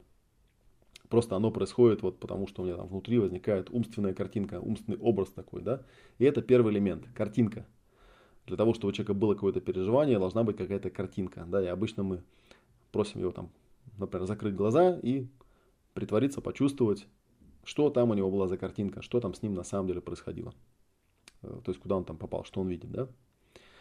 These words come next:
Э, следующий, да, вот представим себе, э, некое идеальное со-, ну, понятно, что картинка сама по себе это еще не переживание, да, это только начало переживания, это только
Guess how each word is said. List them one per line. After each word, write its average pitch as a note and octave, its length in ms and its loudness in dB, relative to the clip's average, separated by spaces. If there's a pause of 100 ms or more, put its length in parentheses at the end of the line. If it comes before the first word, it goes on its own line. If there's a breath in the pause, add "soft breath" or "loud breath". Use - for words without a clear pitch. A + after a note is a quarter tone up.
(440 soft breath)
Э, F2 400 -6 (180)
следующий, B2 520 10
да, A#2+ 360 0 (120)
вот A2 180 0
представим G#2 400 2
себе, G3 380 6 (1700)
э, G2 400 2 (1300 soft breath)
некое E3 280 10
идеальное B2+ 420 8
со-, A2+ 240 -6
ну, E3 200 6 (300 loud breath)
понятно, G#3 340 10
что C#3 580 8
картинка D#3 380 4
сама C#3+ 220 6
по C#3+ 80 -4
себе C#3 180 4
это C#3 80 2
еще D3 120 0
не C3 80 4
переживание, B2+ 600 6
да, G#2 160 4
это G2+ 140 -2
только G#2 240 0
начало G#2 460 6
переживания, F#2 680 -8
это G2+ 120 -2
только G2 440 -2